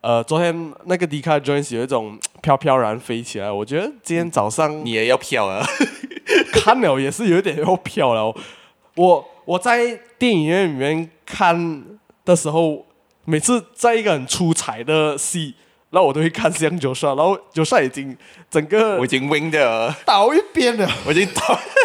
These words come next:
Speaker 1: <laughs> 我觉得这样，Holy shit！我还问你，“哎，你是不是睡着？”
Speaker 2: 我没有睡着，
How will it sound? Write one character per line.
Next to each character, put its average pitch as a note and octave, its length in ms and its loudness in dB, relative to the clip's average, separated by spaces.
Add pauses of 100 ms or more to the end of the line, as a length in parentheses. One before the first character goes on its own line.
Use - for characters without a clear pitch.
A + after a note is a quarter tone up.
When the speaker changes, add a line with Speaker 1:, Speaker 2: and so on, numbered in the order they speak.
(1700)
Speaker 1:
<laughs> D#4+ 280 -2
我 F4 140 2
觉 F#4+ 180 2
得 - 240 -2
这 E4+ 140 -2
样， F3+ 80 2 (320)
Holy D3+ 340 0
shit！ D#3 260 0 (260)
我 E3+ 120 2
还 F3 140 4
问 A#3 220 2
你 D3 120 -8
，“哎， A2+ 80 -8
你 G#2 120 -14
是 B2 160 -18
不 D#3 60 -14
是 D#3 420 -16
睡 E3 280 -8
着？” - 220 -10 (300)
Speaker 2:
我 - 80 4
没 B2 200 -4
有 - 100 2
睡 - 360 0
着， E3 280 -2